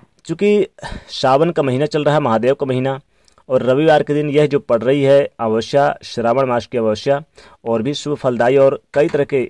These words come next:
लाभ और योग, सर्वार्थ सिद्धि योग के साथ साथ अमृत सिद्धि योग का भी निर्माण हो रहा है। तो तमाम तरह के जो दुर्लभ शुभ संयोग हो, बन रहे हैं, इनसे भी लाभ होगा।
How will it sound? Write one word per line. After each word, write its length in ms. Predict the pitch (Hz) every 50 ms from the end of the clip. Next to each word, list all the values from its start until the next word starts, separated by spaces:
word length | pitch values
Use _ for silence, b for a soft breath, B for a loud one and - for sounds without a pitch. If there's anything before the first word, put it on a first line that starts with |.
| - _ 117
लाभ 340 | 117 113 117 127 147 147 139
और 180 | 123 123 123 117
योग, 300 | 110 110 131 139 131 117
सर्वार्थ 440 | - - 117 107 107 123 139 135 135
सिद्धि 340 | 117 - - 151 143 131 135
योग 120 | 139 -
के 60 | -
साथ 180 | 139 - 139 139
साथ 300 | - - 143 143 - - - _ _ -
अमृत 220 | 117 127 147 160
सिद्धि 360 | - - 127 113 107 120 127 131
योग 160 | 113 113 -
का 80 | 143
भी 120 | 135 135 139
निर्माण 340 | 143 135 120 131 131 131 123
हो 100 | 123 131
रहा 200 | 131 127 127 123
है। 160 | 123 131 - _ _ B B B B B B B B B -
तो 100 | 196 196
तमाम 360 | - - 170 170 185 202 208
तरह 200 | - - 175 190
के 100 | 185 185
जो 120 | 170 170 160
दुर्लभ 380 | 127 139 151 151 170 185 180
शुभ 180 | 165 - 147 131
संयोग 440 | 123 - 135 131 131 131 151 165 143
हो, 160 | 127 117 117 117
बन 220 | 110 110 110 110
रहे 140 | 110 110 113
हैं, 80 | 131 -
इनसे 360 | - 160 170 160 - - 196
भी 80 | 160
लाभ 200 | 127 117 107 104
होगा। 300 | 92 90 98 95 95 98